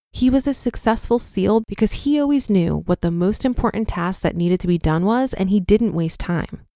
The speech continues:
With our phones constantly in front of our faces, there are constant distractions and people pulling us in different directions.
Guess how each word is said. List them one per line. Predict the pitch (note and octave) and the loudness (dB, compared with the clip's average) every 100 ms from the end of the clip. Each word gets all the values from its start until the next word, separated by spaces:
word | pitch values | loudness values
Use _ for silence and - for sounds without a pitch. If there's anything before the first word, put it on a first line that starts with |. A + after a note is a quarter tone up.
| _ _ _ - | _ _ _ 0
With | G#3+ | 2
our | C4 D#4 | 2 0
phones | - A#3 A3+ - | 0 0 0 -2
constantly | - G3 G#3 - G#3 G#3 | -4 -2 -2 0 2 2
in | F#3+ | 2
front | - F3+ | 2 2
of | E3+ | 2
our | E3 | 0
faces, | - D#3 - G#3 A3 - | 0 0 2 0 0 0
there | G3+ | 4
are | G3 | 4
constant | - - A3+ A#3+ - C4 | 2 0 0 0 -2 0
distractions | B3+ - E3+ E3+ - E3+ - | -2 0 0 0 -4 -6 -4
and | E3 | -4
people | - - G#3 | -2 -2 0
pulling | - B3+ C4+ G3+ | 0 0 0 0
us | F3 | 0
in | E3+ | 0
different | E3+ - E3 | 0 0 0
directions. | D#3+ F#3 - - - - | 2 2 0 -6 -8 -14